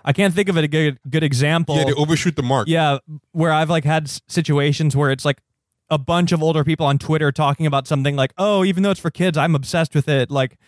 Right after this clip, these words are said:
Speaker 1: and then you ask, like, a Gen Z person, they're like, "I don't know what the fuck that is. I've never heard of that in my life." And I think, like, honestly, I think Rookie Mag might have been a little bit of that, you know? Like, Rookie Mag was one of those things where it was a,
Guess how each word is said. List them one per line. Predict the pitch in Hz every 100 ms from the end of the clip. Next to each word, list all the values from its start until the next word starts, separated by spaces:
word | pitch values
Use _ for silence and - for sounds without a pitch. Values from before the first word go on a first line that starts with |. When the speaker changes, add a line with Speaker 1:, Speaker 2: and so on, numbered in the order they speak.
| _ _ -
Speaker 1:
and | 165
then | 185
you | 160
ask, | 160 -
like, | 170 151
a |
Gen | 131 147 147
Z | 147
person, | 160 135 123
they're | 135
like, | 127 117
"I | 123
don't | 143
know | 104
what | 104
the | -
fuck | 117 110
that | 107
is. | 107 123 - - _ _ -
I've | 123
never | 139 131
heard | 127
of | 127
that |
in | 120
my | 123
life." | 123 135 120 - _ _ _ _
And | 165
I | 160
think, | - 254 320 -
like, | 175
honestly, | 156 233 339 285
I | 208
think | 165 214 - _
Rookie | 156 185 202
Mag | 147 139 185 160 -
might | 147 151
have | 143
been | 147
a | 139
little | 135 165
bit | 135 127
of | 117
that, | 117 110 123
you |
know? | 127 123 147 160
Like, | 147 139
Rookie | 185 202
Mag | 151 139 156
was | 143
one | 143 143
of |
those | 131 123
things | 135 143 135
where | 135 127
it |
was | 127
a, | 139